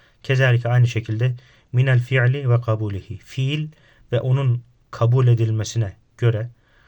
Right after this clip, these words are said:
onun kabul edilmesinden müteşekkil olan, e, durumlar hepsine şamildir. O durumlara da şamildir. Hem fiilden türeyen şeyler, hem muhatap, mütekellim, gayb,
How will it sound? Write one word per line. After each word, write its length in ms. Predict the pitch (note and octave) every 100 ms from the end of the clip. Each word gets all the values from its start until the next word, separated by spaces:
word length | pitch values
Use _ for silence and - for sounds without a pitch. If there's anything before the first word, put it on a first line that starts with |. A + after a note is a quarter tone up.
| _ -
onun 220 | A#2+ C3+
kabul 380 | B2 A#2 A#2 B2
edilmesinden 680 | A#2+ A#2 A#2 A2 - A2+ G#2
müteşekkil 560 | A2+ A#2 A#2 A2+ A2
olan, 280 | A2 A2 G2 B2 _ _ _ _ _ _ -
e, 40 | G2+ G2+ G2+
durumlar 640 | A#2+ B2+ B2 A#2+ C3 - _ _ _ _ _ _ -
hepsine 580 | B2+ - A#2+ A#2+ B2+ - _
şamildir. 680 | - B2 G#2+ G#2+ G2 B2 B2
O 160 | B2 A#2
durumlara 420 | A#2+ A#2+ A2 G#2+
da 80 | A#2+
şamildir. 720 | - G#2+ G2+ F#2 F2 - _ _ _ _
Hem 220 | A#2 A2
fiilden 580 | - - A2+ A2 A#2+ A#2+
türeyen 300 | A#2+ A2+ G#2+
şeyler, 460 | - A2+ A#2+ B2+ _ _ _ _ _
hem 280 | A#2+ C3 C3 _ _ _ _ _ _ A2
muhatap, 720 | A2 A2+ A2 A2 A#2+ - -
mütekellim, 680 | G#2 A#2 - A2 G#2 G#2 A2
gayb, 400 | G#2+ A2+ G#2+